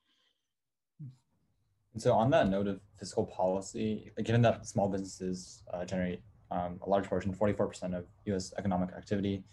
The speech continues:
and, um, your reports were focusing on how they required the most economic assistance, uh, during covid. So, like, what type of fiscal policy best meets then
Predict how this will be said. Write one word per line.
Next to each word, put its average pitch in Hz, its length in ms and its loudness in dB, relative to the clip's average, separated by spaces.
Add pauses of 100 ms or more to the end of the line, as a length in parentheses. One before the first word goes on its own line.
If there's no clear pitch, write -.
(340)
and, 92 500 0 (140)
um, 85 260 -10 (380)
your 101 280 0
reports 98 340 0
were 98 60 -4
focusing 90 500 -4
on 87 200 -2
how 85 240 0
they 85 160 -4
required 92 360 0
the 92 60 0
most 87 420 -4 (360)
economic 92 400 0
assistance, 101 640 -6
uh, 95 200 -6
during 92 240 0
covid. 107 440 0 (360)
So, 107 500 2
like, 107 160 0
what 127 120 8
type 143 140 4
of 127 260 4 (100)
fiscal 110 240 0
policy 98 360 0
best - 540 -2
meets 95 440 -2
then 90 320 -2